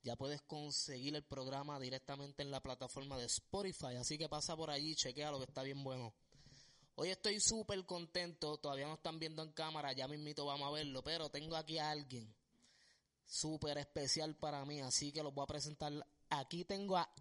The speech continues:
Edman, Edman Sedumbre, Eddie Boy,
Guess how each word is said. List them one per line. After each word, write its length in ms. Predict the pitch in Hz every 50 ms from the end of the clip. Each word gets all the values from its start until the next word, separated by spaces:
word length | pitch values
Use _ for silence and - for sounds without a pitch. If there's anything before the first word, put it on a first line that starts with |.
| - _
Edman, 760 | - 196 208 185 - - - 160 156 147 135 131 123 117 120 117 - - - - - - - - - - - - - - - - - -
Edman 480 | 160 175 - - 202 202 190 190 202 196
Sedumbre, 920 | - - - 202 185 190 190 190 190 196 190 180 185 180 175 175 - - -
Eddie 280 | 214 233 247 254 254
Boy, 380 | 202 196 185 180 160 151 156